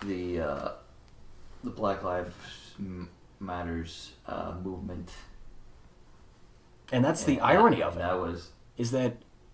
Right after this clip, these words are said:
Speaker 2: Isaiah Jeremiah, whatever his name is gonna be, he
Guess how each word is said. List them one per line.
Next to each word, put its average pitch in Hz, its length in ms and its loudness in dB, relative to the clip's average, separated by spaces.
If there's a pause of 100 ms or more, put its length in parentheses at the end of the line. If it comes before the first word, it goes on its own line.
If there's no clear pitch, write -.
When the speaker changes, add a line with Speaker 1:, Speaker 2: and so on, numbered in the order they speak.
(200)
Speaker 2:
Isaiah 120 600 4
Jeremiah, 110 640 4
whatever 82 340 0
his 78 140 -8
name 78 200 -4
is 76 100 -12
gonna 76 180 -6
be, 73 400 -10 (2000)
he 131 760 2